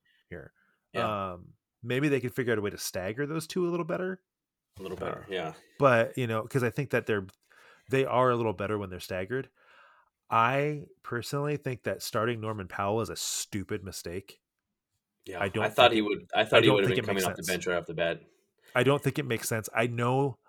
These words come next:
Speaker 1: I know that
Speaker 2: There's
Speaker 1: Norman Powell is better than Gary Trent Junior. I know he is.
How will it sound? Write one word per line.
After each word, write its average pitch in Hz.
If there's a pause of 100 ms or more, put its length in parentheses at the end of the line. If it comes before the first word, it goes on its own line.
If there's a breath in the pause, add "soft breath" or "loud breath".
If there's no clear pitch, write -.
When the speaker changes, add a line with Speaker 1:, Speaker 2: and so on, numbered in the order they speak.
(200)
Speaker 1:
I 123
know 110
that 120
Speaker 2:
There's 113
Speaker 1:
Norman 110
Powell 98
is 95
better 98
than 90
Gary 90
Trent 95
Junior. 82 (100)
I 95
know 92
he 87
is. 73